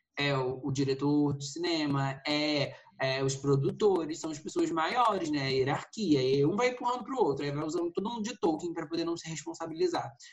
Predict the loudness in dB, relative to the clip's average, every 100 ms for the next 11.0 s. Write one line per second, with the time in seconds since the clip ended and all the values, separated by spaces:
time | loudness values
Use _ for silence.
0 | _ -8 -2 -2 -2 -2 -2 -2 -2 -2
1 | -2 -4 -4 -2 0 0 0 -4 -6 -8
2 | -6 -4 -6 0 2 2 2 2 2 0
3 | -4 -14 -20 -20 _ _ -8 -2 0 0
4 | 0 -2 -2 0 -2 -4 -6 0 0 0
5 | -2 -2 0 -2 0 -2 -2 -4 -4 -8
6 | 0 2 2 -2 -2 0 -2 -6 -8 -2
7 | 0 0 2 2 2 0 -2 -2 -4 -2
8 | 0 0 -2 -16 -18 -20 -6 0 0 4
9 | 4 6 4 0 0 0 -2 -2 0 0
10 | 0 -2 -6 -6 -6 -4 -4 -4 -8